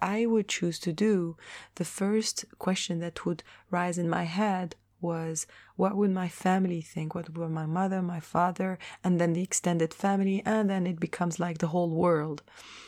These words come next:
if we keep on thinking about it. So what I was not aware of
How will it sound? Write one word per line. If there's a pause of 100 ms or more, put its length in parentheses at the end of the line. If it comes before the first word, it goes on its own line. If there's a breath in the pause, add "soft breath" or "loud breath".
(240 loud breath)
if
we
keep
on
thinking
about
it. (880)
So
what
I
was
not
aware
of